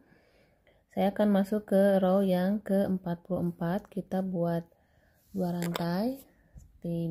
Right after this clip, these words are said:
biasa. Kita balikkan. Nah, di row yang keempat puluh empat ini kita akan melakukan decrease yang terakhir ya.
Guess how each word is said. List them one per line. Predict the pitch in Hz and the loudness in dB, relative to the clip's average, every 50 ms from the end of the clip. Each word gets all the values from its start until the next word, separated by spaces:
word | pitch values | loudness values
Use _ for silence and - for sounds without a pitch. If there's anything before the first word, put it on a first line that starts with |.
| 165 180 | -6 -6
biasa. | 160 170 165 - - - - - 170 165 165 170 185 208 254 277 269 - _ _ _ _ _ _ _ _ _ _ _ _ _ _ | -8 -10 -12 -14 -18 -16 -12 -8 -8 -6 -6 -6 -4 -6 -6 -8 -10 -16 _ _ _ _ _ _ _ _ _ _ _ _ _ _
Kita | - 190 - 185 | -20 -14 -10 -8
balikkan. | 175 175 175 175 175 170 170 170 - - - 165 160 156 160 160 170 202 240 277 285 - - _ _ _ _ _ _ _ _ _ _ _ _ - | -6 -4 -4 -2 -2 -2 -4 -6 -8 -10 -8 -8 -6 -6 -6 -4 -2 -2 -2 -2 -4 -8 -14 _ _ _ _ _ _ _ _ _ _ _ _ -6
Nah, | 190 180 175 165 160 160 - - _ - 190 | -4 -2 -2 -2 -4 -6 -12 -18 _ -4 0
di | 185 190 190 | 0 2 4
row | 202 220 233 | 4 4 4
yang | 226 214 214 220 214 | 4 4 2 0 0
keempat | - 208 196 202 196 - - 190 190 190 - | 0 -2 -2 -2 -4 -4 -2 -2 -2 -2 -2
puluh | - 190 180 | -2 0 0
empat | 190 - 196 190 185 - 190 | 0 -2 -4 -4 -4 -2 -2
ini | 185 180 180 175 180 202 233 254 254 | -2 0 0 0 0 2 2 0 0
kita | - - 185 - - 208 196 190 | -2 -6 -8 -4 -4 -4 -4 -4
akan | - - 214 220 214 | -4 -4 -2 -2 0
melakukan | 202 190 185 202 - - - 180 175 - - 196 202 214 226 233 233 233 - - - - - - _ _ _ _ _ _ _ _ _ _ | 0 0 -2 -4 -6 -6 -6 -6 -6 -4 -2 0 0 2 2 0 0 -2 -8 -16 -20 -20 -20 -20 _ _ _ _ _ _ _ _ _ _
decrease | 180 185 185 190 - - 208 214 208 - - | -2 -2 -2 0 0 0 2 2 0 0 -2
yang | 202 190 190 | 0 0 0
terakhir | 190 185 - - 170 165 - 185 175 170 160 | 0 -2 -4 -4 -6 -6 -4 -2 -2 -2 -2
ya. | 160 156 160 185 226 233 | -2 -2 -4 -4 -4 -6